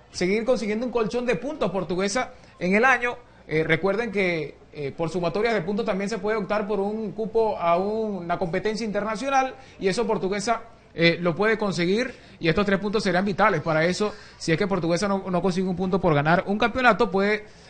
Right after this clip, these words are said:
eh, optar por sumatoria de puntos. Se añaden seis minutos en el compromiso y va Portuguesa, cuatro contra uno, señoras y señores. Ahí está Esli García. García colgó la pelota al segundo, al segundo piso de la cancha. Estaba Over García, la descarga.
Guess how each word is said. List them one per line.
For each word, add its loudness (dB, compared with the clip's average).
eh, 0
optar 2
por 2
sumatoria 2
de 0
puntos. -2
Se 4
añaden 4
seis 2
minutos 0
en 0
el 0
compromiso 0
y 4
va 6
Portuguesa, 2
cuatro 6
contra 2
uno, 4
señoras -2
y -6
señores. -4
Ahí -2
está 2
Esli 2
García. 2
García 2
colgó 2
la 4
pelota 2
al 2
segundo, -2
al 4
segundo 2
piso 0
de 4
la 4
cancha. 2
Estaba 6
Over 6
García, 4
la 4
descarga. 6